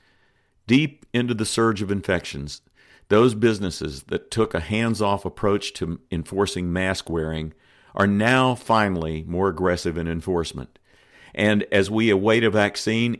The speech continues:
it's finally sinking into people, even some of the mask-denying cult, that they need to be responsible.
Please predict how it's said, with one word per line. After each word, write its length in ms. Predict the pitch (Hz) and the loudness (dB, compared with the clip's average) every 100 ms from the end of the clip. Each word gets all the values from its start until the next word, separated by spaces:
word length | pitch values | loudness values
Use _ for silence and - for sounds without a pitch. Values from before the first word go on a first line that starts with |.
| - | -4
it's 180 | 92 | -4
finally 600 | - - - 135 139 127 | -4 -10 -2 0 2 0
sinking 540 | 113 - 131 131 120 117 - | -4 -2 -2 -2 -2 -4 0
into 340 | 104 160 147 | 0 0 -4
people, 540 | - 80 76 82 87 - _ _ - | -6 -8 -4 -6 -8 -14 _ _ -4
even 300 | 160 185 165 | -2 -2 -2
some 220 | - 165 | -2 0
of 60 | |
the 80 | 135 | 0
mask-denying 1000 | 120 107 123 131 - 101 104 113 120 92 | 2 4 4 0 -4 -2 0 0 0 -4
cult, 520 | - - 143 - - _ _ _ _ _ _ | -6 -2 -2 -2 -10 _ _ _ _ _ _
that 160 | 117 | -2
they 120 | 135 139 | 2 2
need 400 | 120 127 180 147 | 2 2 2 0
to 60 | |
be 320 | 87 78 135 | -2 0 0
responsible. 1000 | 160 98 - - 123 151 180 80 - 85 | 0 -4 -4 -4 -2 -2 -4 -8 -10 -16